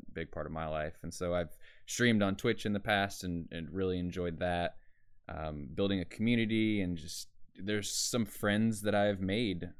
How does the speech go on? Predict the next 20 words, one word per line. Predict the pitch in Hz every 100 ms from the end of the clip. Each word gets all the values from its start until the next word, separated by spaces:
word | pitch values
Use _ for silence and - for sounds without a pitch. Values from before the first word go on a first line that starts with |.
| -
streaming | - - 95 104 117 131 151 135 - - - - -
that | 95 92 92 92 - - - - - _ _ -
I | 95
will | 95 95
have | 95 87 -
till | 101
the | 80
day | 78 85 78
I | 73
die. | 69 - - - - - - - -
It's | 80 -
just, | - 85 -
it | -
was | 82 82
a, | 85 76 -
it | 80
was | 82 80
a | 80
really | 85 90 85
cool | - - 90 87 85